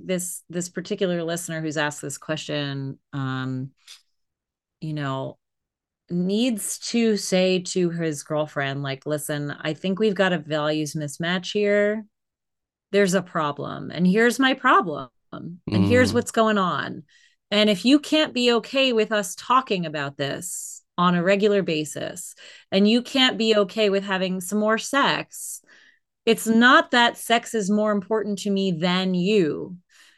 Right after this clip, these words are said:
Speaker 1: It's that I need sex in my romantic relationships and I'm not getting enough of it."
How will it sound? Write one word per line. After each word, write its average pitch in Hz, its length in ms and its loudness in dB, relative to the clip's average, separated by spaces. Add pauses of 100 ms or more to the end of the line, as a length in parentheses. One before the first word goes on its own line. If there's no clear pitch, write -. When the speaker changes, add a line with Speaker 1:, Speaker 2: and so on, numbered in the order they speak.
(160)
Speaker 1:
It's 208 300 4
that 196 340 2 (100)
I 233 320 4
need 233 320 2
sex - 500 -4
in 208 240 -2
my 196 220 4
romantic 185 800 -2
relationships 175 760 -2
and 160 100 -4
I'm 165 140 -2
not 160 220 -2
getting 151 260 -4
enough 139 300 -8
of 139 140 -8
it." - 420 -10